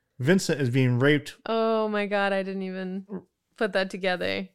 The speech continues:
Speaker 1: Yeah.
Speaker 2: So maybe after he got his wish is then he, like, can feel at peace with Vera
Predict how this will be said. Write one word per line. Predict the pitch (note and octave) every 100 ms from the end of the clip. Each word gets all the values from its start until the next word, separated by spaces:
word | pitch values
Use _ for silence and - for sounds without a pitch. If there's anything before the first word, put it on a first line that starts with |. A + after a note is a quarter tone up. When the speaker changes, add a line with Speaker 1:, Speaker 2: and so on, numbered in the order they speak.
| _
Speaker 1:
Yeah. | C#3 - - _ _ _ _ _
Speaker 2:
So | - A#3+
maybe | A3+ A3 A3+ -
after | G3+ G3 A3 - G#3+ G3 F#3 F#3 F#3 _
he | G#3
got | G3 F3+
his | G3 F3
wish | F#3 B3 G#3+ G3 - - _ _ -
is | G3+
then | G3 G3+
he, | G3+ G3+
like, | F#3 F3+
can | G3 F#3+
feel | G3 F3+ F3 _ -
at | F#3+ - _
peace | - G3+ F3+ F3+ - - _ _ _ _ _ _ _
with | G3 F#3+ F3+ - - _ _ _ _ _ _ G3+
Vera | F#3+ F#3+ F3+ E3+ E3+ E3+